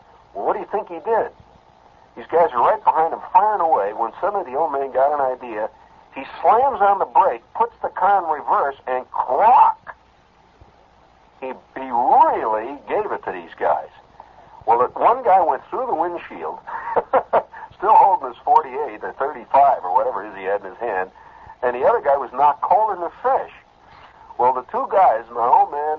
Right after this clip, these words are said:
and, and this other guy, jumped out of the car, and the old man grabbed the guy with the gun, and the other guy sat on the head of the other guy that was lying there colder than a fish, and the police arrived,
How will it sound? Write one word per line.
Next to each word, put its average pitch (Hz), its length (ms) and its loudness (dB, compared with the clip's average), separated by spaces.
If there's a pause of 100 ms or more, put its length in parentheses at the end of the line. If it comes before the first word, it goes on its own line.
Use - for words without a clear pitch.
and, 107 180 -8 (120)
and 101 200 -10
this 104 140 -14
other 156 220 0
guy, 98 220 0
jumped 170 320 -6
out 135 180 4
of 120 60 -6
the 120 100 -12
car, 117 420 0 (540)
and 104 120 -8
the 113 60 -8
old 185 180 4
man 147 180 -4
grabbed 143 300 -2
the 139 60 -12
guy 131 240 2
with 107 180 -6
the - 140 -20
gun, 117 420 -2
and 104 320 -8 (100)
the 110 160 -2
other 170 160 0
guy - 280 2
sat 143 200 4
on 139 100 -2
the 120 100 -2
head 139 200 0
of 120 80 -6
the 117 100 -6
other 165 180 2
guy - 300 0
that 123 120 -6
was 107 160 -8
lying 123 300 0
there 101 120 -6
colder 127 340 0
than 107 160 -10
a - 80 -20
fish, 131 260 -2 (520)
and 113 120 -6
the 107 60 0
police 170 420 -4
arrived, 95 540 0